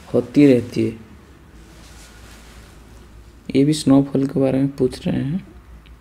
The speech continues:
फरवरी तक, कभी, कभी, कभी कभार March में भी snowfall मिल जाता है आपको Monali and Shimla में। फेब में मिल जाएगा।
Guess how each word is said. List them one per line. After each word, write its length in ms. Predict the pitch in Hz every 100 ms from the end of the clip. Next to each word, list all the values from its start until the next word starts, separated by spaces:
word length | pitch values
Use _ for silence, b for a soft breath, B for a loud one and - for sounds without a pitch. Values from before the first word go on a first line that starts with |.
| - - - b b b b b -
फरवरी 500 | - 127 139 143 143
तक, 440 | 143 139 143 - -
कभी, 180 | 131 135
कभी, 280 | 139 139 135
कभी 280 | 135 131 135
कभार 300 | 131 135 143
March 400 | 120 120 123 -
में 160 | 123 127
भी 180 | 175 - - - b b b b
snowfall 540 | - 120 123 123 143 170
मिल 280 | 135 123 120
जाता 300 | 120 113 123
है 160 | 131
आपको 340 | 127 - 170 190 -
Monali 460 | 123 127 127 151 - - - - -
and 180 | 123 131
Shimla 460 | - 123 117 95
में। 140 | 110 - - - - - - - - - - _ - - - - - b b b b b b _ - - -
फेब 200 | - 139
में 160 | 139 143
मिल 280 | 135 127 123
जाएगा। 360 | 120 120 120